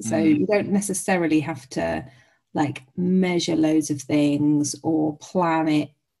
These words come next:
Speaker 1: massively because it's so tactile and it's just sort of like, "Oh, how is it responding today? Okay." And it's so dependent, as you said, on your hands. Like, the shape, if we,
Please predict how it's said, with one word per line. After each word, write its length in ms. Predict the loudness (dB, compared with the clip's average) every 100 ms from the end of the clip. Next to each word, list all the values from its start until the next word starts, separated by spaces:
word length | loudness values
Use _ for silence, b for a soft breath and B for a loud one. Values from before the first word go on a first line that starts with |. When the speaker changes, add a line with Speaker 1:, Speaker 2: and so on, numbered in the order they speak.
| _
Speaker 1:
massively 1000 | -8 -6 -6 -6 -4 -4 -4 -4 -2 -4
because 320 | -4 -12 -10
it's 140 | -8 -8
so 360 | -2 2 4
tactile 680 | 4 -2 -10 -6 -4 -4 -6
and 200 | -4 -2
it's 160 | -2 -6
just 260 | -8 -8
sort 140 | -12 -6
of 80 |
like, 200 | -6 -6 -2
"Oh, 200 | 0 0
how 140 | 0
is 80 | 0
it 60 | 0
responding 400 | -4 -2 -2 -2
today? 500 | -2 -2 0 -2 -2
Okay." 540 | -6 -4 -2 -2 -4 -8 b b b -4
And 100 | -4
it's 140 | -2
so 580 | -2 0 2 4 2 -2 _ _ _ _ _ _ _ _ _ -18 -18 _ _ -20 -10
dependent, 420 | -10 -4 0 0
as 120 | 0 0
you 60 |
said, 140 | 0 2
on 140 | 2
your 280 | 4 2 0
hands. 480 | -2 -2 4 4 6
Like, 160 | 0
the 60 | 0
shape, 300 | 0 0 0
if 120 | 0
we, 200 | 0 0